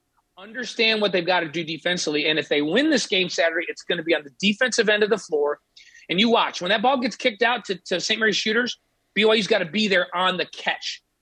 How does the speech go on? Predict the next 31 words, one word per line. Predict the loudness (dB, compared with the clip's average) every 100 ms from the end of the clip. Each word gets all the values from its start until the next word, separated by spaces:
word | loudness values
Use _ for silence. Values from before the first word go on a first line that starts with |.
| -2
ready | 2 2
to | 0
contest | -2 -6 -2 -2 -2
that | -6 -8
shot. | -10 -10 -12 _ _ _ _ _
Um, | -2 0 0 -2 -12 _ _ 0
that's | 0 2
what | 2
they | 2
did | 0 -2
the | -2
first | -6 -6
time | -8 -8 -4
around. | -4 -4 -6 -12 _ _ -2
That's | 0 2
what | 0
they've | 2 2
gotta | 2 2
do | 0
this | 0
time. | -4 -4
And | 0
they | 0
get | 2 0 2
this | 0
game | 0 -2 -2
Saturday, | -2 -2 -2 -4 -2
and | -2
they're | -2 -4 -2
perfectly | 0 -2 -4 -2
capable. | -2 -2 -6 -14